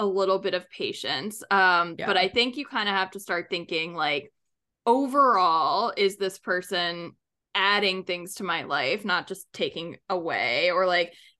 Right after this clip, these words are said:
Speaker 2: Yeah.
Speaker 1: overall, if I really were in need, do I think they would be there for me? I think is, like, a good question to ask yourself. Um, but yeah, it's so case by case. I don't really know. What do you think about that?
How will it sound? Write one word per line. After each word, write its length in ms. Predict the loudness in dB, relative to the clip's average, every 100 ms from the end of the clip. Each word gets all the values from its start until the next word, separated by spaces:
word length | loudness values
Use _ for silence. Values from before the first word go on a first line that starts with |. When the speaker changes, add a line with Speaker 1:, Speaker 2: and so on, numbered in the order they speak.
| 2
Speaker 2:
Yeah. 0 |
Speaker 1:
overall, 960 | 4 4 4 6 6 4 4 4 2 0
if 180 | -4 -2
I 160 | -2
really 680 | -2 -6 -8 -2 -2 -2 -4
were 240 | -2 -2
in 240 | -2 -4 -4
need, 600 | -4 -4 -2 -2 -2 -4
do 160 | -4 0
I 140 | 0
think 240 | -2 -6 -4
they 140 | -4
would 200 | -4 -6
be 160 | -8 -6
there 240 | -4 -4
for 200 | -6 -10
me? 320 | -8 -8 -4
I 100 | -4
think 240 | -4 -6 -8
is, 140 | -8
like, 160 | -8 -8
a 80 |
good 260 | -8 -8 -8
question 480 | -8 -10 -8 -14 -12
to 100 | -8
ask 300 | -6 -6 -10
yourself. 640 | -12 -8 -4 0 0 0 -12 -20 -4
Um, 720 | 2 4 6 4 0 -6 -12 -18 _ _ _ -10
but 140 | -2 2
yeah, 200 | 4 2
it's 160 | -2
so 160 | -4 -4
case 300 | -2 -6 -4
by 160 | -6 -6
case. 380 | -4 -2 -2
I 100 | -2
don't 140 | -4 -2
really 220 | -4 -4
know. 240 | 0 2
What 100 | 2 0
do 60 |
you 140 | -4 -8
think 220 | -10 -12
about 300 | -8 -8 -8
that? 320 | -6 -6 -6